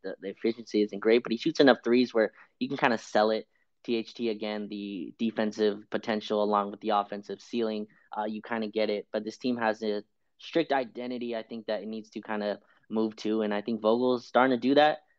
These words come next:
Again, there's no easy answers here. I don't think any of these decisions are, you know, easy. I, I've always said that, um, it's gonna be trial and error, and maybe the trials take a little longer than <laughs> we want, right? The errors have been,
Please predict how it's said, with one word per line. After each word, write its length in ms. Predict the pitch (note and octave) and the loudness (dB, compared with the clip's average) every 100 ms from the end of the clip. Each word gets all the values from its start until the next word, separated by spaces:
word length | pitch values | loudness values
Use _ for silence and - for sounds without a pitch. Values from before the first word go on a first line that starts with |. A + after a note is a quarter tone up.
| - | -12
Again, 200 | A2 A#2 | -6 -4
there's 160 | G#2+ A#2+ | -4 -4
no 140 | A2+ | -6
easy 280 | A2+ G#2+ G#2+ | -6 -6 -6
answers 300 | A2+ A2+ A2+ | -8 -10 -8
here. 300 | A2+ A2 G#2+ _ _ _ _ - - | -2 -2 -4 _ _ _ _ -16 -6
I 80 | G#2+ | -4
don't 120 | G#2+ | -4
think 140 | G#2+ | -4
any 160 | G#2 A2 | -4 -4
of 60 | G#2 | -4
these 160 | G#2 | -4
decisions 520 | G2+ - A2 G#2+ G#2+ | -6 -2 0 0 0
are, 400 | G2+ G2+ G2 G2 - | 0 0 0 -4 -6
you 80 | G#2 | -8
know, 300 | G#2+ F#2 A#2 A#2+ | -8 -10 -14 -8
easy. 460 | - A#2 A2 A#2 B2 | 0 2 4 2 2
I, 340 | - - - G#2+ | -6 -6 -4 0
I've 100 | G#2+ | 4
always 260 | G#2+ G2 | 4 4
said 160 | - A2 | 2 4
that, 200 | G#2+ G2 _ | 4 2 _
um, 360 | G2 G2 G2 G2+ | -12 -12 -12 -14
it's 180 | F#2+ - | -16 -4
gonna 160 | A2+ | -2
be 140 | G#2+ G#2 | 0 -4
trial 360 | - A#2+ A2+ | 4 6 8
and 80 | A2 | 8
error, 340 | A#2 A#2 A2+ A2 _ _ _ _ | 4 2 0 -4 _ _ _ _
and 340 | G2+ G2+ G2 | -16 -14 -10
maybe 180 | G2+ A2 | -8 -6
the 120 | B2 | -6
trials 440 | B2+ - B2 C#3 C#3+ | -2 2 4 4 2
take 160 | C#3+ | -4
a 40 | C3 | -4
little 220 | C3 B2 | -4 -4
longer 380 | G#2+ A#2+ C3 B2+ | -6 -6 -6 -6
than 160 | A#2+ | -8
<laughs> 100 | B2 | -8
we 60 | D3 | -6
want, 300 | A2+ B2 G2+ | -4 -6 -6
right? 180 | G2+ A2 | -10 -8
The 140 | A2 | -4
errors 280 | A2+ A#2 A#2 | -4 -4 -6
have 160 | A2 G#2+ | -10 -10
been, 220 | G#2+ | -12